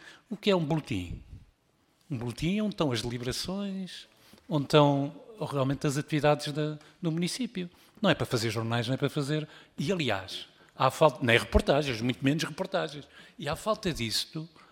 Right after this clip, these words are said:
nós temos que aplicar a lei. E a Diretiva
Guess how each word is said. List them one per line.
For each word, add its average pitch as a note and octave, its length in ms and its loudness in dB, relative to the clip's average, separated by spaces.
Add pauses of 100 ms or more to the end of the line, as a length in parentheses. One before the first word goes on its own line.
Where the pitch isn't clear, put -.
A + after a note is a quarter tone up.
(500)
nós E3+ 180 -6
temos C#3 240 -2
que - 100 -8
aplicar E3 380 -4
a F#3+ 60 -2
lei. D3+ 280 -4 (480)
E G3 80 0
a G3 60 4
Diretiva G#2+ 560 -2